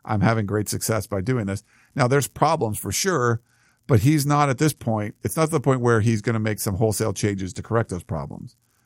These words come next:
Um, he's sticking to his plan. And, uh, you know, right or wrong, he's going to fail or succeed with his philosophy. And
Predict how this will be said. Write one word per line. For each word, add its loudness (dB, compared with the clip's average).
Um, -2
he's 2
sticking 0
to 2
his 4
plan. -6
And, -2
uh, -2
you -2
know, -2
right 2
or 0
wrong, 0
he's 2
going 2
to 0
fail 2
or -2
succeed -4
with 4
his 4
philosophy. -4
And -2